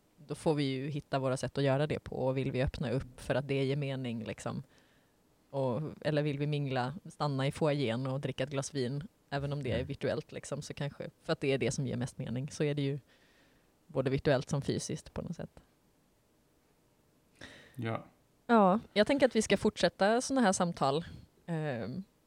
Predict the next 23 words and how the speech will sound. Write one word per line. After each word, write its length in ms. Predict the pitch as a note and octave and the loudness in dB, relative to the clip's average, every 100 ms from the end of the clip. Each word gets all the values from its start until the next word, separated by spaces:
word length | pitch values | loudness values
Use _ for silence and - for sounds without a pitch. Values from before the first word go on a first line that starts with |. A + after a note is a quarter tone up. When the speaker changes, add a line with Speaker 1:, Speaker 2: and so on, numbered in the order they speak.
| _ _ _ _ _ | _ _ _ _ _
Speaker 1:
vidare. 520 | G3 G#3+ D3+ C#3 F3+ - - _ _ _ _ - _ _ - | 0 0 2 0 -2 -6 -20 _ _ _ _ -20 _ _ -20
Speaker 3:
Ja. 160 | A#2 B2 C3 | -2 2 2
Speaker 1:
Jag 80 | E3+ | 4
ser 140 | G3 | 4
att 180 | F3+ - | 6 6
vi 60 | |
har 60 | E3+ | 4
pratat 320 | - E3+ E3 | 4 2 2
ganska 240 | F3+ E3+ F3+ | 0 0 0
mycket 200 | F3 F3+ | 0 0
längre 200 | F#3 D3 | 0 0
än 80 | D3+ | 0
vad 120 | D3+ | 0
vi 80 | D#3+ | 0
tänkte 260 | E3 E3 | -2 -2
prata, 300 | F3+ F3+ - - - | -2 -2 -6 -10 -16
vilket 360 | E3+ - - | -14 -10 -4
väl 140 | E3 D#3 | 0 2
är 160 | D3+ - | 2 2
Speaker 3:
<laughs> 40 | |
Speaker 1:
lovande. 640 | F#3 E3+ D#3+ C#3+ C#3+ F3 C#3+ - - - - F3 D3+ | 2 4 4 4 2 4 2 2 -8 -14 -20 -16 -10
Ehm. 320 | D3+ D#3+ F3 C#3+ | -6 -6 -6 -6
Speaker 3:
Ja. 240 | B2 A#2+ | -2 -2